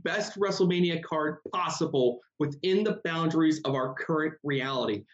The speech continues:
And that means every single person that we're using is coming in their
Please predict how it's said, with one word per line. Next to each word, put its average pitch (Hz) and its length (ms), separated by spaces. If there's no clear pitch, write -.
And 120 100
that 143 180
means 143 300
every 151 240
single 151 300
person 139 260
that - 100
we're 120 120
using 127 580
is 113 140
coming 156 320
in 127 140
their 117 220